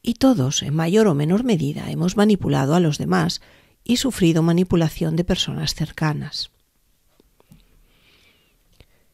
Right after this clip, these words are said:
Es difícil reconocer a un manipulador a primera vista, ya que suelen mostrarse cautivadores y confiables. Sin embargo, su actitud suele generar culpa y malestar en sus víctimas.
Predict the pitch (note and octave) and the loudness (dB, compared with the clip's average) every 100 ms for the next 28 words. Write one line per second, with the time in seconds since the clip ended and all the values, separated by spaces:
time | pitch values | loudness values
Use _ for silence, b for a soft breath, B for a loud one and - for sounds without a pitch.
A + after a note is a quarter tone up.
0 | _ - F#3 F#3+ - F3+ A3 G#3+ G3 F3+ | _ -6 0 0 2 4 4 2 2 0
1 | E3 D#3+ D#3+ F3 F3+ F#3+ F3+ E3 F3 F3+ | 0 0 0 2 4 4 2 0 0 2
2 | G3 G3 F#3 E3+ E3 E3 F#3 - E3+ F3+ | 2 2 2 2 0 0 0 0 -2 -2
3 | F3 G#3+ A3 G#3+ A#3 E3+ - F3+ F3+ - | 2 2 2 2 2 2 0 0 2 2
4 | G3 - E3+ E3+ E3 C#3+ E3+ G3 D#3 D#3+ | 0 0 -2 -2 -4 -2 0 2 2 0
5 | D#3 D#3 D3+ D#3+ D#3 D#3+ D3+ C#3+ b b | -4 -6 -4 -2 0 -2 -4 -6 b b
6 | b b b b - E3+ E3 F#3 G3 F3 | b b b b -2 0 4 4 4 2
7 | E3 D#3+ - D3+ - G3 F#3 - G3+ A#3 | 0 -2 -2 -2 2 2 2 0 0 -2
8 | G#3 E3 D#3 D3+ D#3+ - A#3 - F3+ C#3+ | -2 0 0 0 -2 0 0 2 2 2
9 | D#3 C3+ - F#3+ G3 C#3+ - D3+ C#3+ C3+ | 0 -4 -4 -4 -2 -4 -4 -4 -4 -6
10 | - C#3+ C#3 - | -8 -8 -6 -8